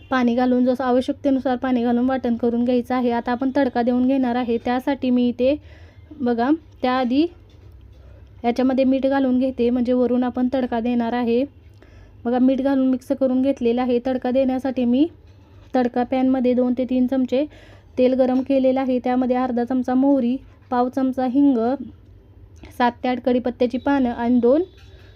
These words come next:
इथे लाल मिरची घातलेल्या आहे. छान असं तडका मिक्स करून आपल्याला गरम गरम यावर घालून घ्यायचा आहे. दोन मिनिटात आपली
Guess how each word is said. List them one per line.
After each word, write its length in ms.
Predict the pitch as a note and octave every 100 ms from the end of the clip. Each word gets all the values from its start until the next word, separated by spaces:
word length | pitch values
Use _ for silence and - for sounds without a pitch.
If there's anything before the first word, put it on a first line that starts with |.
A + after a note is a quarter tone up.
| - -
इथे 400 | A#3+ A#3 C4 F4 - - - - - -
लाल 260 | A#3+ A#3+ C4
मिरची 380 | C4+ C4+ B3+ B3+
घातलेल्या 460 | C#4 C#4 A#3+ B3
आहे. 200 | B3+ A#3+ B3
छान 180 | B3+ B3+
असं 220 | C4+ C#4 B3+
तडका 360 | C4 B3 B3 D#4+ - - - -
मिक्स 260 | C4 C#4 D#4
करून 300 | D4 C4+ C4
आपल्याला 340 | B3 A#3+ B3
गरम 320 | C4 B3 B3
गरम 260 | A#3+ A#3+ C4+
यावर 320 | C4 A3+ A#3+
घालून 320 | B3+ C#4+ B3
घ्यायचा 300 | A#3 B3+ A#3+
आहे. 180 | B3+ A#3+
दोन 280 | A3+ B3+ C4+
मिनिटात 360 | C#4 C4 B3+ C4
आपली 320 | B3 A#3